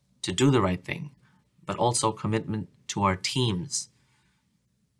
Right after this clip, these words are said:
commitment to the people we work with, to have their back, to, to support them,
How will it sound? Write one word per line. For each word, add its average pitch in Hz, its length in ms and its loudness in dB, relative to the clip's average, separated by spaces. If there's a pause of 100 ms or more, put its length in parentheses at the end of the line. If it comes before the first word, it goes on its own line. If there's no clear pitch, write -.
(100)
commitment 117 480 -2
to 117 100 0
the 101 80 -6
people 123 380 2
we 113 100 2
work 117 340 0
with, 185 280 -4 (440)
to - 80 -6
have 120 300 2
their 107 160 2
back, 92 460 0
to, 95 480 -2 (600)
to - 120 -4
support 135 500 0
them, 92 300 -2